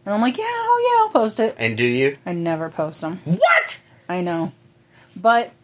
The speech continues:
Speaker 1: I came to the realization I either gotta take this seriously or I need to quit doing it.
Speaker 2: That's right.
Speaker 1: So I apologize, and
Speaker 2: And we're done. See you. <laughs> That's it.
Speaker 1: <laughs>
Speaker 2: It's all over. This is it.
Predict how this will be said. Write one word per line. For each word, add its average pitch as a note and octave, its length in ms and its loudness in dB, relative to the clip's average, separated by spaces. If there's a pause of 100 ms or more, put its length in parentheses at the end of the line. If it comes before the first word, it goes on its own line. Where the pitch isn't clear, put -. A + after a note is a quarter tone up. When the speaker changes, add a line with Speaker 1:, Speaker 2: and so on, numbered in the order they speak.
(160)
Speaker 1:
I A3 120 2
came A#3+ 280 2
to C4+ 80 4
the C4 100 2
realization G#3 840 2 (500)
I G3+ 120 2
either G#3 300 2
gotta F#3+ 200 2
take G3 240 -2
this A#3 160 -2
seriously C4 840 0 (800)
or G3 180 4
I F3+ 40 6
need F#3 160 -2
to F3+ 80 -6
quit G3 260 -4
doing F3+ 300 -2
it. D3+ 100 -16 (160)
Speaker 2:
That's G#2 220 -4
right. A2+ 320 4 (640)
Speaker 1:
So F#3 580 2
I G3 100 2
apologize, B3 1120 2 (540)
and F#3+ 800 0
Speaker 2:
And A2+ 160 -4
we're C3+ 100 2
done. F3+ 300 0
See F3+ 240 -4
you. E3 120 0 (220)
<laughs> - 0 -
That's A#3 400 0
it. A#3 120 0 (300)
Speaker 1:
<laughs> - 60 -2
Speaker 2:
It's F3+ 140 2
all F#3 200 6
over. F#3 280 2 (200)
This D#3 200 2
is D#3+ 100 -2
it. D3+ 220 4